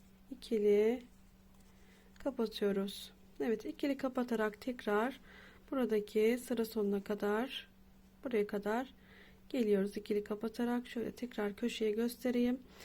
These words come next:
Köşeleri bu şekilde yapıyoruz. İkili kapattığımız yerlerin köşelerini böyle yapacağız.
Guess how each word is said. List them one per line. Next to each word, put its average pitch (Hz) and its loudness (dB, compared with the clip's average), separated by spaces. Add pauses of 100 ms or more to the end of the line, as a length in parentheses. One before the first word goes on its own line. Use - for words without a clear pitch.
(300)
Köşeleri 233 2
bu 247 0
şekilde 202 0
yapıyoruz. 202 2
İkili 214 -2
kapattığımız 202 0
yerlerin 208 4
köşelerini 214 0
böyle 220 2
yapacağız. 247 0